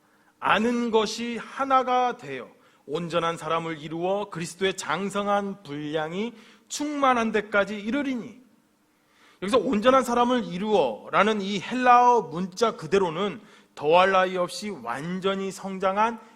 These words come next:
인간이 되다라는 말입니다. 또한 이 구절에서 믿는 것은 믿음의 행위라기보다 믿음의 내용을 의미하는 것이며 마찬가지로 아는 것, 이 아는 것은 그리스도가 중심이 된 구원이 포함된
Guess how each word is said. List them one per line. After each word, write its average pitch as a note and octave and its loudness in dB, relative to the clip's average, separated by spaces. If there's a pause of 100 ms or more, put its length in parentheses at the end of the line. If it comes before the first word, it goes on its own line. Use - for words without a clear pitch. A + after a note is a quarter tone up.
(120)
인간이 G3 0
되다라는 D#3 -4
말입니다. G#2 -14 (840)
또한 C4+ 6
이 B3 0
구절에서 G3+ 0
믿는 A3 0
것은 F#3+ 0 (380)
믿음의 G3+ 0
행위라기보다 B3 0
믿음의 A3 2
내용을 G3+ 0
의미하는 D4 0
것이며 D3+ -6 (300)
마찬가지로 A#3+ 0
아는 B3 4
것, E3+ -2 (160)
이 A#3 -4
아는 E3+ -2
것은 G#3+ -2
그리스도가 A3 -2
중심이 A#3 -2
된 C4+ 4 (360)
구원이 G#3+ 6
포함된 A#3+ 0